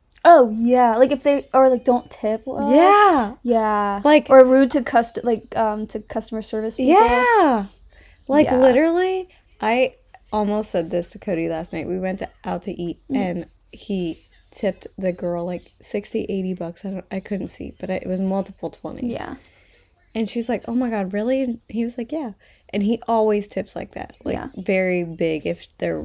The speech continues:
Speaker 2: really good.
Speaker 1: Yeah.
Speaker 2: And I love that about him.
Speaker 1: Yeah.
Speaker 2: Like, I fucking can't stand a stingy tipper or, like, a rude-ass person. Like,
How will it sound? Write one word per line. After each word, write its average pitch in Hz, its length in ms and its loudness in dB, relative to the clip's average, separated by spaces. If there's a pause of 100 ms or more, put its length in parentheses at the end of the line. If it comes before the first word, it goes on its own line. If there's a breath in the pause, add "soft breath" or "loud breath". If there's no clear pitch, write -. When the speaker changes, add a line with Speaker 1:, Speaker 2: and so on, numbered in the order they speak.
(160)
Speaker 2:
really 165 300 -4
good. 208 340 -4
Speaker 1:
Yeah. 254 400 -8 (1160)
Speaker 2:
And 185 420 -2 (240)
I 226 120 0
love 180 600 0
that 175 180 -2
about 180 300 -6
him. 240 60 -2
Speaker 1:
Yeah. 247 360 0 (380)
Speaker 2:
Like, 214 160 -8
I 214 120 0 (280)
fucking 226 380 -4
can't - 360 6
stand 262 760 0
a 240 80 -4
stingy 233 600 -2
tipper 214 600 -2
or, 214 180 -4
like, 196 240 -4
a 196 60 -8
rude-ass 240 720 -2
person. 226 540 -8
Like, 214 200 -10